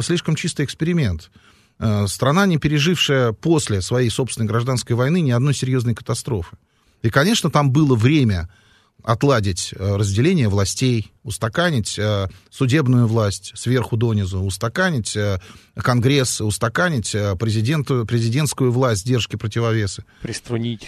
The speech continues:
Speaker 1: Э, ну да,
Speaker 2: обуздать.
Speaker 1: допустим, при Никсоне-то, в общем, приструнили его с его им-, имперскими, так сказать, попытками, да.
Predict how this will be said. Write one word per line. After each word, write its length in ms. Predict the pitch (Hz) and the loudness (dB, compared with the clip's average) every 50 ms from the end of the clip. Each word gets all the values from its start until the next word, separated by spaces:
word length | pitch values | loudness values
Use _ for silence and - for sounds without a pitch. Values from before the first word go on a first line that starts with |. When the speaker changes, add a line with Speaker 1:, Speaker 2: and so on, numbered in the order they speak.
| - - | -14 -8
Speaker 1:
Э, 140 | - 120 113 | -4 0 4
ну 460 | 127 139 165 202 247 - 277 233 175 | 6 6 8 8 6 4 4 4 4
да, 320 | 151 180 175 - - - - | 6 6 8 8 8 8 8
Speaker 2:
обуздать. 180 | 202 151 139 147 | 6 6 4 2
Speaker 1:
допустим, 360 | - - 151 - - 139 131 | 2 2 0 2 2 0 2
при 160 | 107 135 143 | 2 4 4
Никсоне-то, 480 | 170 185 143 - - 117 113 104 - 120 | 4 4 2 2 0 0 2 2 2 0
в 40 | 117 | 0
общем, 240 | 104 - - 123 110 | 0 0 0 0 0
приструнили 600 | - 120 113 - - 131 127 151 196 233 233 226 | 0 0 0 0 2 2 4 4 4 4 4 4
его 240 | 202 160 139 123 | 2 2 2 0
с 80 | 110 - | 0 0
его 220 | - 123 113 113 | 0 0 2 2
им-, 100 | 110 113 113 | 0 0 2
имперскими, 560 | 131 123 110 147 131 104 - - 110 98 101 | 0 0 2 2 0 0 -2 -2 -2 -2 -2
так 140 | 90 101 92 | -2 -2 -4
сказать, 240 | - - 101 90 - | -4 -6 -6 -6 -2
попытками, 560 | - 123 - - 110 95 - - 92 85 87 | -2 -2 -2 -2 -4 -4 -4 -6 -6 -4 -2
да. 220 | 92 117 160 190 | -2 -2 -2 -2